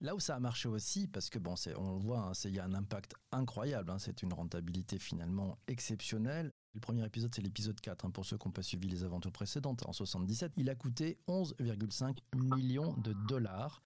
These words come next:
et il en a rapporté <laughs> plus de sept cent quatre-vingt-dix-huit, sept cent quatre-vingt-dix-huit millions de dollars. Enfin bref, les, les six épisodes, eux, ont été rentabilisés par leurs seules recettes liées aux entrées en salle.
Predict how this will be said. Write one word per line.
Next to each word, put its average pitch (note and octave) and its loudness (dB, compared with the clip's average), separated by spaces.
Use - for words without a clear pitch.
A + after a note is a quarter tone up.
et B2 2
il A#2 2
en A2+ 4
a A2 2
rapporté A#2 -2
<laughs> - -20
plus C#3 2
de A#2 2
sept A#2+ -2
cent D3+ 0
quatre-vingt-dix-huit, G2+ 0
sept B2+ 0
cent D3+ 0
quatre-vingt-dix-huit A2 2
millions A2+ 4
de A#2+ 4
dollars. G#2+ 0
Enfin A2+ -2
bref, A#2 0
les, G#2 2
les A2+ 0
six C#3+ 0
épisodes, B2 0
eux, E3+ 4
ont C#3+ 4
été A#2+ 0
rentabilisés B2 2
par G2+ -2
leurs G2 -2
seules F#3 0
recettes B2 0
liées A2+ 4
aux G#2+ 2
entrées A2+ 0
en F#2+ -2
salle. C#3+ -2